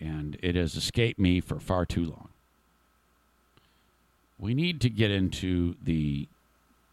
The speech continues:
Swingers Trailer Park, where their slogan is, uh, "Bring your house and share your spouse," which, to me, that is just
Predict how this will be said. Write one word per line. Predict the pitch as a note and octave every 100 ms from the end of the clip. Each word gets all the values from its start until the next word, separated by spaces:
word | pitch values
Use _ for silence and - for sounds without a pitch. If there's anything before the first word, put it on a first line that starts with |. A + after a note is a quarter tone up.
| _ _ _
Swingers | - - - - G#2+ C3+ C#3 C3 -
Trailer | - - F2+ E2 D2+
Park, | - - - - - _ _ _ _ _ _ _ _ _ _ -
where | G2
their | G#2
slogan | F#2 - - C#3+ C#3 G2+
is, | D#2 D2+ D2+ - - _ _ _ _ _ _ _ _ _ -
uh, | -
"Bring | - F2+ A#2 D#3+
your | D3 C3 F#2+
house | - G#2 G2+ D#2 - -
and | E2+ D#2
share | - - G#2 A#2 A#2
your | A2+ F#2
spouse," | E2 - - A2 F#2 D2 - - -
which, | G#2+ F#2+ - -
to | - C3
me, | C3 F3 C3 F2+ F2
that | G2+ C#3 E3+ G3 -
is | A2+ G2+ E2+ D2 - - - _ _
just | - - - - -